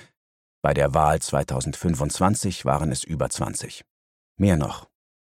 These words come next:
Dort, wo die Partei am radikalsten auftritt, erzielt sie regelmäßig die besten Wahlergebnisse. Dies gilt insbesondere für das ehemalige Ostdeutschland, wo sie zweitausendfünfundzwanzig fast alle Wahlkreise gewann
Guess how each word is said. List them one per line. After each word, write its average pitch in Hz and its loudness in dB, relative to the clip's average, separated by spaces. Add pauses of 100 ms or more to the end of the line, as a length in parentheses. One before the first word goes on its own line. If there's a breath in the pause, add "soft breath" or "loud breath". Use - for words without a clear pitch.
Dort, 107 6
wo 95 4
die 98 0
Partei 90 2
am 107 2
radikalsten 95 0
auftritt, 71 0
erzielt 107 0
sie 117 0
regelmäßig 80 2
die - 0
besten - 0
Wahlergebnisse. 82 0 (1120 soft breath)
Dies 101 4
gilt 117 4
insbesondere 98 4
für 101 0
das 95 0
ehemalige 85 4
Ostdeutschland, 90 2 (260 loud breath)
wo 107 6
sie 113 4
zweitausendfünfundzwanzig 85 0
fast - -4
alle 80 2
Wahlkreise 76 0
gewann 87 2